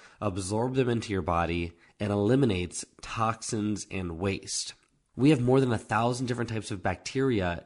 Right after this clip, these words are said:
inside of our gut. Really, ninety-nine percent of them are made up of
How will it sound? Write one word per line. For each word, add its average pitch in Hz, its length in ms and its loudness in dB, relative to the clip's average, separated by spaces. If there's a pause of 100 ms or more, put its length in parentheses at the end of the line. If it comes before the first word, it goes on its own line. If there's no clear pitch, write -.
(120)
inside 127 340 -2
of 113 80 -4
our 98 100 -2
gut. 117 380 -6 (400)
Really, 135 400 4
ninety-nine 113 540 0
percent 110 320 -4
of 95 80 -4
them 95 80 -2
are 92 80 -2
made 95 180 -2
up 92 120 -6
of 90 120 -8